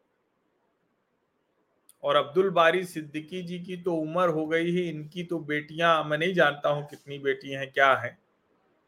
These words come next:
लेकिन इनकी बेटियां होंगी तो, तो पाउडर लिपस्टिक सब लगाती होंगी। और क्यों नहीं लगाना चाहिए? और देखिए, एक बात और बताऊं मैं सिद्दीकी जी,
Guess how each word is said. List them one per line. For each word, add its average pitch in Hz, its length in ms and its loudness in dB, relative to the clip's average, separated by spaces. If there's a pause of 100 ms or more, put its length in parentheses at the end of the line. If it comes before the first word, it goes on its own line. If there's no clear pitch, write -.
(920)
लेकिन 151 280 2
इनकी 175 320 0
बेटियां 180 460 4
होंगी 185 240 4
तो, 190 180 4
तो 185 100 2
पाउडर 175 440 4
लिपस्टिक 185 460 -4
सब 233 280 6
लगाती 175 440 4
होंगी। 135 280 -10 (1200)
और 139 260 0
क्यों 233 260 10
नहीं 160 400 4
लगाना 220 400 8
चाहिए? 190 420 -4 (1300)
और 156 120 8
देखिए, 185 280 6
एक 196 120 6
बात 220 220 10
और 214 200 10
बताऊं 196 380 4
मैं 175 120 2
सिद्दीकी 143 440 -8
जी, 90 180 -14